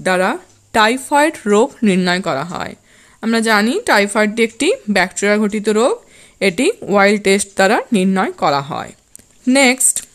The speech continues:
একটি হ্যালুসিনোজেনিক ড্রাগের উদাহরণ দাও। খুব ভালো করে তোমরা ড্রাগের জায়গাগুলো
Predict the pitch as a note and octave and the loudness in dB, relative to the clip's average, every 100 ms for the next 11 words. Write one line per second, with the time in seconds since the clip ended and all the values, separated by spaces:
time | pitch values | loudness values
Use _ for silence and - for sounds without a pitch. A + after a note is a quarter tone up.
0 | _ - C4+ C4+ D#4 D4+ - A3+ A3 D4+ | _ 0 0 2 0 0 -2 2 2 2
1 | E4 D#4+ D#4+ D#4 D#4+ D#4+ D#4+ - _ - | 0 -2 -2 -2 -2 -6 -8 -20 _ -10
2 | G3+ F3+ G3+ G3+ A3 A#3+ A#3+ - F3+ G3 | -8 0 2 2 2 0 0 -4 -6 -4
3 | G3+ F#3+ G3+ G#3 F#3 - A#2 C#3 _ - | -2 0 2 0 0 -4 -6 -8 _ -20
4 | - _ - D#4+ A#3+ A3 A3+ A3+ B3+ C4 | -20 _ -4 -2 -2 0 0 4 4 4
5 | B3+ B3+ B3 G#3 F#3 G#3 A#3+ G#3+ G#3+ A3+ | 4 2 2 2 2 2 0 0 0 0
6 | A#3 | 0